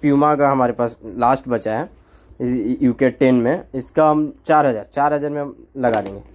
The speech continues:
ये कलिंजी का भी है, एकदम न्यू condition with nail है,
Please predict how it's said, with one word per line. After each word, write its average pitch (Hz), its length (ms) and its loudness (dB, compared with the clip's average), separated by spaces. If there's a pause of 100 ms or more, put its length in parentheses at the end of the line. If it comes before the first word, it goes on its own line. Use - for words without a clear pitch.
(1000)
ये 180 440 6 (220)
कलिंजी 151 400 4
का 170 100 2
भी 151 160 2
है, 135 200 0 (340)
एकदम 139 200 2
न्यू 143 320 4
condition 135 500 0
with 139 160 2
nail 143 400 2
है, 127 220 0